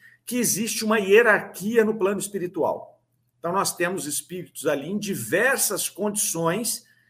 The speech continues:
de autoridade hierárquica. Nós sabemos que essa autoridade no plano espiritual, ela é uma autoridade moral.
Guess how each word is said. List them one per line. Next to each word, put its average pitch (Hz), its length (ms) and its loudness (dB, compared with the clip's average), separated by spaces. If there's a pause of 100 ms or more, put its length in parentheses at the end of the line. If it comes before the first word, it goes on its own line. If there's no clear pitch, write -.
(140)
de 185 520 -4 (120)
autoridade 156 1000 4 (240)
hierárquica. 151 800 2 (420)
Nós 254 200 2
sabemos 196 420 6
que 196 120 0
essa 208 260 8
autoridade 165 720 2
no 147 120 -4
plano 135 220 -4
espiritual, 139 640 -2
ela 180 140 2
é - 20 -2
uma 175 100 -4
autoridade 170 540 -2
moral. 143 720 -2